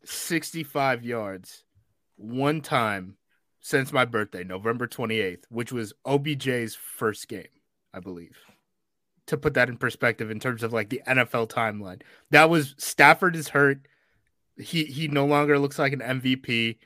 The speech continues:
The Rams are frauds. They're, they're falling down. Uh, they're, they're out of the N F C, the N F C West race. That's how far back we have to go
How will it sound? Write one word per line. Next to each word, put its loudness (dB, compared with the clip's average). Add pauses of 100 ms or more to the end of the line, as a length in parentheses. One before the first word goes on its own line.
(320)
The 0
Rams 4
are -4
frauds. -2
They're, -2
they're -4
falling -2
down. 0
Uh, -4 (160)
they're, 2
they're -4
out 4
of -2
the -4
N -4
F -4
C, -8 (300)
the -4
N 0
F -4
C -8
West -4
race. -10 (500)
That's 6
how 4
far 0
back 0
we -2
have -2
to -10
go -6